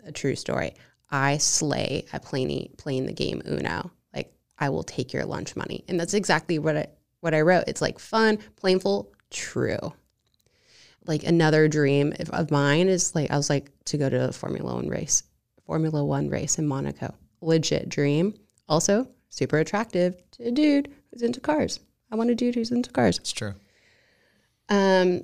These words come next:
Speaker 1: they're just, like, trying too hard on their profile.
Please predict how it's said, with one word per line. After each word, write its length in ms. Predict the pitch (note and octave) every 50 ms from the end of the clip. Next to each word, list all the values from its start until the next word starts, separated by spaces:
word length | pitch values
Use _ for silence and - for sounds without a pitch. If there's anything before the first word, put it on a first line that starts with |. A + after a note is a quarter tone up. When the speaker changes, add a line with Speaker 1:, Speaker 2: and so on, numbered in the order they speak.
| - _ -
Speaker 1:
they're 200 | G#3+ B3+ C4 C4
just, 280 | B3+ C#4+ D4 C#4+ - -
like, 220 | D#4+ D4+ D4+ - -
trying 580 | - - E3+ E3 F3+ F3+ F3+ F#3 F#3 F#3+ F#3 F3+ - - - - - -
too 260 | - - - E3+ D#3+
hard 440 | C#3 C3+ C3+ C3 C3 C3 C3 C3 - - - _ -
on 80 | D#3 D3
their 120 | C#3+ C#3
profile. 800 | C#3 - C3+ C3+ C#3 - - C#3 C3+ C3 C3 C3+ C3+ C3+ -